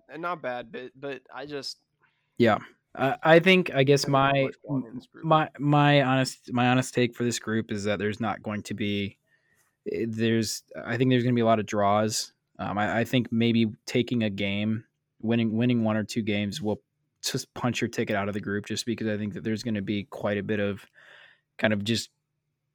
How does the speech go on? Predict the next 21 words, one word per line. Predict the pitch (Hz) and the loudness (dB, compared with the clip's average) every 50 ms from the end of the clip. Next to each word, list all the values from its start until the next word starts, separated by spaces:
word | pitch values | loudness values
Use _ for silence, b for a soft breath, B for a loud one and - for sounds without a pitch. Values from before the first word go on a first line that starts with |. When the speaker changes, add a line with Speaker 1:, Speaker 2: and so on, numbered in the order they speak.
| _ - | _ -4
Speaker 2:
self-inflicted | - - - 135 117 113 - - 117 104 - 120 110 - 113 98 | -2 0 4 6 6 4 4 2 -4 -2 -2 -4 -2 -4 -8 -8
pain | - - 113 110 107 104 101 98 90 - _ - | -6 -4 -2 -2 -2 -2 -2 -4 -6 -8 _ -4
among | 135 123 123 120 113 113 110 | 0 2 4 4 4 2 2
the | 110 | 0
group, | 98 107 104 107 101 - | 0 0 -2 -2 -2 -2
because | 120 110 113 101 104 | -4 -6 -6 -8 -8
Japan | 104 117 120 - - - 139 131 123 117 113 107 | -4 -4 -4 -4 -2 0 2 2 2 2 2 0
is | 104 90 107 104 | 0 -2 -4 -4
a | 104 101 _ _ | -6 -8 _ _
gr-, | - 127 110 107 104 107 - _ _ _ _ - - - - | -6 -6 -6 -6 -6 -10 -12 _ _ _ _ -18 -16 -12 -6
incredibly | - 135 120 - - - 170 165 147 131 | -6 -6 -6 -4 0 2 4 4 4 4
well-coached | 113 113 107 104 104 - 110 101 - - | 4 4 2 0 0 -4 -6 -6 -6 -6
team. | - 120 107 104 | -4 -4 -2 -2
They're | 101 107 107 | -2 -2 0
gonna | 120 123 110 107 | 0 -2 -2 0
run | 104 110 110 | 0 0 0
at | 113 110 - | 0 0 0
you. | - 127 120 120 120 117 117 _ _ _ _ _ _ _ _ _ _ _ _ - - | 2 2 4 4 2 0 -2 _ _ _ _ _ _ _ _ _ _ _ _ -2 2
They | 139 131 | 4 4
have | 120 113 127 131 127 135 127 | 4 6 6 6 6 6 4
a, | 127 - | 2 0